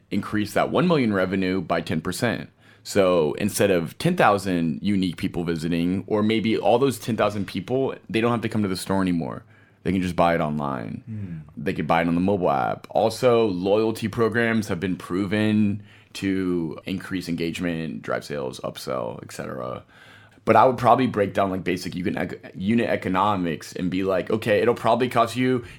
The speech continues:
Speaker 1: ten thousand dollars to get your mobile app developed. In the first year, if you're at a million A R R and you just increase your profit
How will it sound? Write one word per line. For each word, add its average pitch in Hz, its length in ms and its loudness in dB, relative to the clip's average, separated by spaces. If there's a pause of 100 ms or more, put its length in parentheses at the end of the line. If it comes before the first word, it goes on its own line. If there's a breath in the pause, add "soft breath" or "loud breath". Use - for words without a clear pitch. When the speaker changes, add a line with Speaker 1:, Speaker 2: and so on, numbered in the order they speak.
Speaker 1:
ten 123 280 0
thousand 110 440 6
dollars 101 380 4
to 95 60 -10
get 104 200 -2
your 104 80 0
mobile 90 260 0
app 73 240 0
developed. 67 580 -4 (220 loud breath)
In 101 160 0
the 101 80 0
first 135 400 2
year, 123 240 4
if 113 140 -2
you're 120 100 2
at 117 60 2
a 110 40 2
million 113 320 4
A 107 140 4
R 101 160 4
R 95 240 6
and 95 160 0
you 104 80 2
just 107 220 -2
increase 107 340 -2
your 101 120 -2
profit 95 500 -2